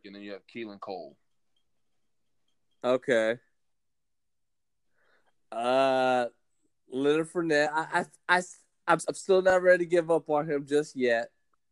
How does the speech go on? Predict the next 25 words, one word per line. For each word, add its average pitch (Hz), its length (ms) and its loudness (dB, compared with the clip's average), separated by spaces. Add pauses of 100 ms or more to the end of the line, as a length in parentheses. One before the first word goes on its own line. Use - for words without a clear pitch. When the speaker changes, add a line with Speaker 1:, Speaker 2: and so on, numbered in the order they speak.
(200)
Speaker 1:
I'm 285 140 0
not 294 180 0
giving 139 240 -10
up 127 200 -4
on 73 200 -18
him, 82 100 -20
but 101 100 -6
I 117 100 0
do 120 180 -10
think 117 240 -14
he 117 80 -10
has 113 160 -10
injury 113 280 -16
issues. 90 340 -16 (2000)
Speaker 2:
Yeah. 131 500 2 (2500)
Speaker 1:
Oh, 240 140 8
and, 202 120 4
and 226 140 6
here's 226 160 6
the 214 80 6
thing. 180 120 6
Their 156 140 2
defense 165 380 -2
is 107 120 -12
cold. - 320 0